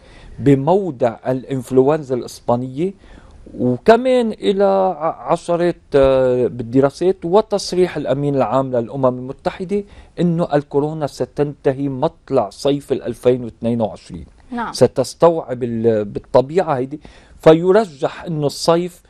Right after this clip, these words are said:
Speaker 1: يبدأ الانتعاش
Speaker 2: يعني هيدا خبرية
Speaker 1: الاقتصادي.
Speaker 2: حلوة فينا ننهي فيها.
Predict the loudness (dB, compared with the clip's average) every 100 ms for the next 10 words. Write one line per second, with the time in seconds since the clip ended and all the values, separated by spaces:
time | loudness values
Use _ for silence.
0 | _ 0 2 2 2 -2 -2 -6 -10 -10
1 | 0 2 4 2 0 -2 -4 -2 -4 -4
2 | -2 -2 -2 -6 -8 -12 -14 -8 -6 -6
3 | -8 -10 -14 -12 -12 -14